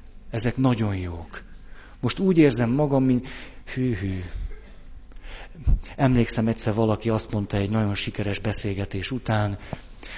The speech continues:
most úgy érzem magam, mint egy kisfiú,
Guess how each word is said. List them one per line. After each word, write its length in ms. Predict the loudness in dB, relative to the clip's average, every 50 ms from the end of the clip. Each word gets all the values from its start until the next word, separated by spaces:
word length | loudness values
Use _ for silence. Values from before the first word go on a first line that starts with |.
| -6 -2
most 180 | -2 -2 0
úgy 260 | 2 2 4 4 6 6
érzem 360 | 6 6 6 4 2 2 2
magam, 320 | 2 2 4 4 2 2
mint 200 | 2 0 0 0
egy 140 | -2 -4 -2
kisfiú, 760 | -2 2 2 4 4 2 2 2 2 2 2 2 0 0